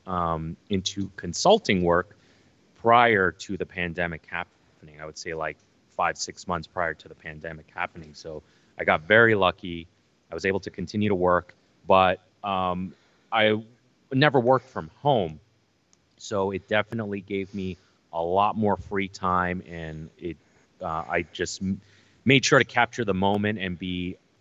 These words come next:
as productive as humanly possible. And I, I'm proud to say that I think I've, um, while it's a terrible thing what happened with coronavirus,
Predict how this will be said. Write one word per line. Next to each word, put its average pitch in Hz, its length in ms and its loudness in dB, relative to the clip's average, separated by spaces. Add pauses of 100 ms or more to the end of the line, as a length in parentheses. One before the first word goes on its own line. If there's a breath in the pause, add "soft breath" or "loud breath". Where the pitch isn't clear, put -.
as 113 220 2
productive 101 640 -4
as 82 100 -12
humanly 90 420 -6
possible. 80 640 -10
And 80 140 -14
I, 76 180 -10 (440 soft breath)
I'm 92 160 -6 (120)
proud 120 280 4
to 104 100 -6
say 92 260 -2
that 85 140 -2
I 85 80 -4
think 90 220 -10
I've, 87 180 -2 (380)
um, 82 260 -14
while 113 260 4
it's 113 180 -10
a 101 40 -14
terrible 117 360 0
thing 117 220 -4
what 101 140 0
happened 104 320 -4
with 98 180 -8
coronavirus, 92 760 -4